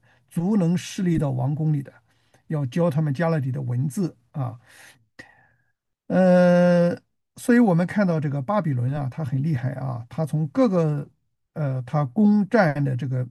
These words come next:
民族当中呢，呃，就这个掳了人来啊，然后呢，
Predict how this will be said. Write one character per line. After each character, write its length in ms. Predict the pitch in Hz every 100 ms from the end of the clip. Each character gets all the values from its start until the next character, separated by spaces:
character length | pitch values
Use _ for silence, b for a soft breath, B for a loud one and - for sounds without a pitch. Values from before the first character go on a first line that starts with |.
| _
民 240 | 156 185
族 160 | 214 165
当 180 | 160 170
中 180 | 160 160
呢， 220 | 123 120 _ _ b b b b _
呃， 440 | 147 131 127 123 123
就 440 | 165 147 131 127 - _ _
这 120 | 160
个 120 | 135
掳 300 | 127 127 123
了 100 | 131
人 220 | 135 135 156
来 240 | 123 139 _ _ _ _ _
啊， 260 | 139 123 123
然 200 | 135 135
后 160 | 156
呢， 280 | 151 131 123